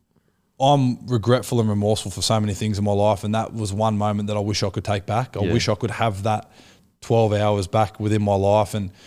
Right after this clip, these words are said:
Speaker 1: who knows, I may not have ever gone to England, and I may have played reserve grade regardless, but, um, I wouldn't have had the embarrassment of what I went through. Like, I got belittled pretty bad in the media.
Speaker 2: Mm.
Speaker 1: I got fined a hell of a lot of money, and then I got my contract sort of, like, it was a mutual agreement to leave, but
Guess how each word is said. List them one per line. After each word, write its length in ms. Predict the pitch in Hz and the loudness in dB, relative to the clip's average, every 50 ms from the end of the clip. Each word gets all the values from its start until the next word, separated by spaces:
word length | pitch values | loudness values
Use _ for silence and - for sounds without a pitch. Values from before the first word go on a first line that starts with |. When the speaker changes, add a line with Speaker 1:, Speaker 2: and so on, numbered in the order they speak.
| - _ - | -20 _ 0
Speaker 1:
who 100 | 135 127 | 2 4
knows, 300 | 120 127 135 131 113 113 | 4 4 4 4 4 2
I 60 | 110 | 2
may 200 | 113 120 123 123 | 4 4 4 4
not 160 | 123 120 113 | 4 4 2
have 200 | 113 101 95 - - | 2 0 -2 -4 -4
ever 160 | 120 110 107 | -2 -2 0
gone 220 | 95 113 117 120 | 0 2 2 2
to 60 | 117 110 | 2 2
England, 300 | 113 117 117 113 113 110 | 2 2 2 2 2 2
and 100 | 110 110 | 2 2
I 100 | 107 104 | 2 2
may 400 | 104 113 113 113 110 107 101 92 - - - - - _ - | 2 2 2 2 0 0 -2 -6 -10 -16 -20 -20 -20 _ -8
have 140 | 117 - - | -8 -8 -2
played 260 | - 117 117 110 98 | 0 0 0 2 0
reserve 340 | 104 95 98 113 113 110 98 | -2 0 0 2 0 2 2
grade 260 | 110 107 107 107 92 | 0 0 0 0 -2
regardless, 520 | 101 101 92 101 107 117 117 101 101 92 - | -4 -4 0 2 2 2 2 0 -2 -6 -4
but, 320 | - 104 101 104 - - _ _ _ _ _ _ | -2 -2 -2 -2 -2 -6 _ _ _ _ _ _
um, 360 | 113 107 107 104 104 101 - - | -8 -6 -4 -4 -6 -6 -8 -6
I 60 | - 110 | -4 -4
wouldn't 220 | 107 110 110 110 107 92 | -2 0 0 0 0 0
have 60 | 110 | 0
had 100 | 110 107 | 0 0
the 120 | 110 104 | 0 -2
embarrassment 500 | 101 98 92 101 101 104 101 - - 107 | -2 -2 0 0 0 0 0 0 -2 -2
of 100 | 101 90 | 0 0
what 120 | 101 104 101 | 0 0 0
I 20 | |
went 240 | 95 101 101 101 107 | 0 0 -2 -4 -2
through. 200 | - 120 123 123 | 0 2 4 4
Like, 140 | 113 104 - | 4 2 2
I 60 | 110 | 0
got 140 | 107 120 98 | 0 0 0
belittled 400 | 113 104 107 107 104 107 95 - | 0 0 0 0 0 -2 -4 -2
pretty 180 | - 107 104 | -2 -2 -2
bad 320 | 95 95 104 101 101 104 101 | 0 -2 -2 -2 -2 -2 -2
in 80 | 101 | -2
the 60 | 101 | -4
media. 440 | 98 101 101 101 104 104 104 104 95 - - - | -2 -2 -2 -2 -2 0 0 0 -2 -4 -8 -8
Speaker 2:
Mm. 200 | 95 92 90 85 | -8 -6 -6 -4
Speaker 1:
I 20 | - | -2
got 160 | - 120 107 | -2 -2 -2
fined 300 | - - 117 113 107 107 | 2 2 2 4 2 2
a 20 | |
hell 160 | 92 107 120 117 | 0 2 2 2
of 80 | 110 | 4
a 40 | 107 | 4
lot 120 | 110 110 104 | 2 2 2
of 60 | 104 | 2
money, 240 | 101 104 110 110 110 | 2 2 2 2 2
and 120 | 107 104 104 | 2 2 2
then 80 | 104 | 2
I 60 | 104 | 0
got 140 | 95 101 104 | 0 0 -2
my 120 | 107 104 95 | -2 -4 -4
contract 640 | - 107 104 95 - 107 101 95 - _ _ _ - | -4 -4 -4 0 0 0 0 0 -4 _ _ _ -4
sort 180 | - 117 107 | -2 0 0
of, 220 | 104 95 92 101 - | 0 -2 -6 -8 -6
like, 240 | - 117 110 - 131 | -6 -6 -4 -4 -2
it 60 | 131 | 0
was 140 | 127 113 120 | 0 2 2
a 40 | |
mutual 320 | 127 135 139 120 - 123 113 | 4 2 2 2 0 0 0
agreement 380 | 104 104 113 110 113 120 113 - | 0 0 -2 -2 -2 -2 -4 -4
to 60 | 110 | -4
leave, 320 | 107 107 110 131 135 117 | -4 0 2 2 2 2
but 200 | 107 113 113 - | 2 0 0 -2